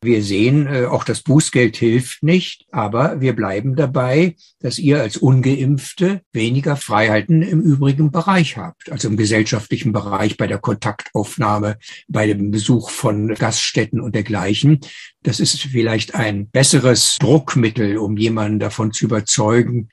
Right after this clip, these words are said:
äh, der gerne am gesellschaftlichen Leben teilnehmen will und Kontakte auch mit Freunden und Bekannten weiter pflegen will,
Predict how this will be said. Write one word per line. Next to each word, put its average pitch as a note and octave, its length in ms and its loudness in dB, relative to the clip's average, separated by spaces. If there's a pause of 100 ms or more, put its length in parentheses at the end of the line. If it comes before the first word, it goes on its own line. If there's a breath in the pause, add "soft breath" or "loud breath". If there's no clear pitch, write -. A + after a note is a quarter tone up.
äh, B2+ 140 0
der A2 180 2
gerne G#2+ 260 2
am G#2+ 120 0
gesellschaftlichen A2 800 -2
Leben A2+ 480 0 (320 soft breath)
teilnehmen A#2+ 680 2
will A#2+ 180 4
und G#2+ 160 -4
Kontakte A2+ 560 -6
auch A2 100 -4
mit A2 160 -4
Freunden A2 360 -2
und G#2+ 140 -2
Bekannten A#2 540 -4
weiter A2+ 260 0
pflegen A2 480 0
will, A#2 240 2